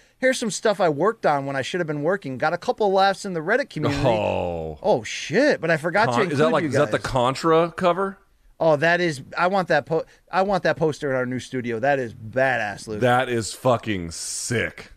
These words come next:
Speaker 2: That is
Speaker 1: That
Speaker 2: great.
Speaker 1: That is good stuff right there, Walt. Walt from Jer-, Waltimus from Jersey. Very good. Let's see what else he's got here.
Speaker 2: Oh. <laughs>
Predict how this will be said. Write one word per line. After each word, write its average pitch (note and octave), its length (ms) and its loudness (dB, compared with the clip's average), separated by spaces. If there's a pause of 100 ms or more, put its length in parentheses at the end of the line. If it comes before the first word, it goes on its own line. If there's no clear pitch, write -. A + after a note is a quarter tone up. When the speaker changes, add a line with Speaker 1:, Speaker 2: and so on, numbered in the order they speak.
(160)
Speaker 2:
That A#2+ 200 4
is G#2 160 -2
Speaker 1:
That G#2 100 -6
Speaker 2:
great. F#2 640 -2 (220)
Speaker 1:
That C#3+ 260 2
is B2 140 -6 (100)
good D3 400 4
stuff C3+ 400 0
right B2 200 -2
there, A#2+ 200 0
Walt. A#2 400 0
Walt C#3 260 0
from B2 200 -8
Jer-, B2 140 -6
Waltimus F3 540 -2
from C#3+ 180 -8
Jersey. A#2+ 400 -4
Very D3 420 0
good. A#2+ 260 -4
Let's D3 160 -8
see G3 80 -4
what D#3+ 80 0
else D3+ 140 0
he's A2 100 -16
got G#2 180 -8
here. G2+ 180 -14 (600)
Speaker 2:
Oh. F2 420 -4 (200)
<laughs> A2+ 80 -12